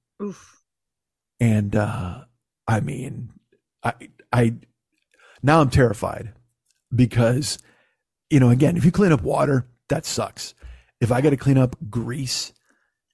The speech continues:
Speaker 2: you know, o-, off the floor and off the countertop and everything, and I'm, and now I get the bucket right by the <laughs> fucking sink. And then I sent her a photo of this now, which is completely different from the other photo.
Speaker 1: Yeah.
Speaker 2: I said, "Listen," 'cause I had texted her too. I go, "Hey, the sink drained."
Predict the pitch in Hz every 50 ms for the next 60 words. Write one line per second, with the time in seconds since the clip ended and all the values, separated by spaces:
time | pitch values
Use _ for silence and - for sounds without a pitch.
0 | _ _ - 139 135 139 127 123 - 123 127 - 117 120 120 - - 113 - -
1 | - 120 123 127 - 123 120 117 117 113 - - 113 - 117 117 117 120 117 -
2 | 120 120 120 123 - 131 139 120 123 127 131 123 123 123 131 - - 131 123 120
3 | 123 143 185 196 - - 139 - - 127 127 123 - - - 113 117 - - 120
4 | - - - - - - - 175 - 127 - - - 170 160 151 139 - - -
5 | - - _ _ _ _ _ _ _ - 143 139 147 160 175 160 151 - - 160
6 | 147 135 131 123 110 - - 151 143 127 123 120 107 - - 107 104 135 170 160
7 | - - 220 - 90 101 104 101 - 113 107 - - - - - 110 - - 151
8 | 170 165 156 147 143 135 127 123 117 113 117 123 127 127 123 120 - - 107 104
9 | 107 - - 127 131 143 - - - - - _ _ - - 123 - 135 123 113
10 | 135 143 - - - - 131 160 170 170 156 - 208 220 - 196 165 127 170 185
11 | 151 127 131 123 151 165 147 131 117 - - - 180 180 - - 143 147 143 135
12 | 131 139 147 135